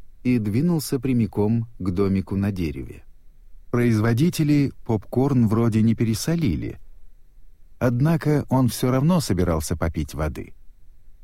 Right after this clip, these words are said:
А потом, может быть, пойти и узнать, выпустили ли гулять Самсона. И если пес будет на улице, а старушки не окажется дома,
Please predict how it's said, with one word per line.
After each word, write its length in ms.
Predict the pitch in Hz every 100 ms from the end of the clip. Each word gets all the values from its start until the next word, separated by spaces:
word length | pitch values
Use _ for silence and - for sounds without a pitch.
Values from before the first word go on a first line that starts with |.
| -
А 120 | 113
потом, 400 | 113 110 156 202
может 360 | 180 156 131 131
быть, 200 | 123 120
пойти 460 | 110 98 - 113
и 200 | 165 110
узнать, 720 | 92 82 76 80 131 - - - - -
выпустили 720 | 73 101 135 156 - 147 143
ли 140 | 143
гулять 360 | 120 85 80 -
Самсона. 680 | 90 82 - - - 58 - - - - - - - - - - - - -
И 100 | 80
если 520 | 76 73 82 80 85
пес 360 | 85 101 92 -
будет 340 | 78 80 78
на 180 | 73 69
улице, 580 | 95 139 73 - - - - - - -
а 180 | 90 80
старушки 640 | - 87 82 107 - 76
не 200 | 71 85
окажется 600 | 87 85 87 76 71 76
дома, 440 | 78 147 147 73